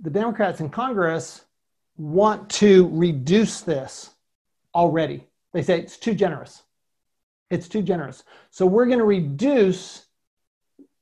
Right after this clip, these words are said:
the N O L, and, you know, they're negotiating, is it two thousand eighteen, nineteen, twenty? They're saying, "You know what? W-, you shouldn't be able to carry this back. We're gonna, we're gonna limit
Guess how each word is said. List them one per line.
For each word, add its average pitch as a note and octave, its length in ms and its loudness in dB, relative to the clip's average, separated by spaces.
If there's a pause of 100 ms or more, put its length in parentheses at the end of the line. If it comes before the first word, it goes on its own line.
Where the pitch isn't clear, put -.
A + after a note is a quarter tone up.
(100)
the G3 240 -2
N G#3+ 140 0
O G3 160 4
L, F#3 340 6
and, G3 180 -2
you A#3 80 -2
know, A#3 120 0
they're A#3 160 0
negotiating, G3 680 2
is E3 120 -2
it F3 100 -4
two G3 120 -4
thousand E3 300 -2
eighteen, A3 540 0
nineteen, G3+ 760 0 (280)
twenty? G3+ 760 0 (240)
They're F3+ 120 -2 (100)
saying, F#3 300 0
"You G3+ 80 4
know G#3 80 6
what? G3+ 380 4
W-, F#3 320 -8 (140)
you B3 60 6
shouldn't B3+ 280 4
be G#3 80 4
able G3+ 140 4
to F3 40 0 (120)
carry F3+ 160 2
this D#3+ 140 -2
back. F3+ 380 4
We're G#3 140 4
gonna, G3+ 200 0 (140)
we're A3+ 160 4
gonna G3+ 180 2
limit F#3+ 640 0